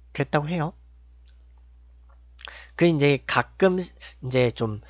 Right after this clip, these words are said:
그 의료와 관련해서 그 이제 좀 지원도 좀 받아야 되고 하니까, 그 이제 자선 공연도 하고 해야 되니까 보통 이 년 주-, 이 년 주기로 한국에 귀국해서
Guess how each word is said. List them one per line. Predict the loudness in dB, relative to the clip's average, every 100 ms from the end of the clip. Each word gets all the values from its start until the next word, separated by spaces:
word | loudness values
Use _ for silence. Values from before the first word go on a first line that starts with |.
| -20 -16
그 | -12 -10 -12 -2
의료와 | 2 6 6 8 6
관련해서 | 2 0 2 2 2 6 6 6 2 -8 -20 -20 -20 -20 -8
그 | -2 -2 -2 -8 -20 -20 -20 -14
이제 | -6 -4 -4 -8 -20 -12
좀 | -10 -10 -6
지원도 | 0 6 6 6 2
좀 | 2 -2
받아야 | -2 4 6 6
되고 | 2 0
하니까, | -2 -4 -8 -6 -4 -2 -4 -10 -20 -20 -20 -20 -20 -20 -20 -20 -10
그 | -4 -2 -4 -8
이제 | -6
자선 | -4 -2 0 0
공연도 | 0 -2 -2 -2
하고 | -2 0
해야 | 0
되니까 | -2 -6 -6 -6 -8 -12 -20 -18
보통 | -12 -2 0 0 -4 -20 -20 -20 -14
이 | -6 0
년 | 0 0
주-, | -4 -8 -10 -20 -20 -12
이 | -4
년 | -4 -4
주기로 | -6 -6 -2 -2 -4 -10
한국에 | -8 -6 -4 -4
귀국해서 | -4 -8 -10 -10 -8 -6 -6 -8